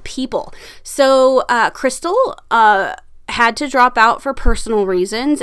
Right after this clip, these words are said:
and Brandy Burrow, uh, has joined us as the other citrine, uh, sponsor. So she is getting out some, uh, gifts to everybody. I know it's late.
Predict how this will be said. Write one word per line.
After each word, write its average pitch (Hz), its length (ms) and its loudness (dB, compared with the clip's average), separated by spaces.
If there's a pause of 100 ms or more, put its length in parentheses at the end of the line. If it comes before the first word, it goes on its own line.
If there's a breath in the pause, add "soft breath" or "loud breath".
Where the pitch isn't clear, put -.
and 202 400 0
Brandy 185 480 -4
Burrow, 233 600 -4 (440 loud breath)
uh, 226 320 2
has 214 400 -8
joined 339 400 4
us 202 440 -4
as 196 380 0
the 226 180 -14
other 208 340 -6
citrine, 185 1000 -4 (100)
uh, 196 600 -12
sponsor. 180 580 -10 (460 loud breath)
So - 340 -4 (200 soft breath)
she 330 420 -4
is 294 140 -6
getting 269 300 -4
out 240 200 -2
some, 185 440 -4
uh, 180 400 -10 (160)
gifts 247 280 -2
to - 140 -6
everybody. 226 580 -6
I 196 100 -6
know 190 200 -2
it's 233 200 -8
late. 220 500 -6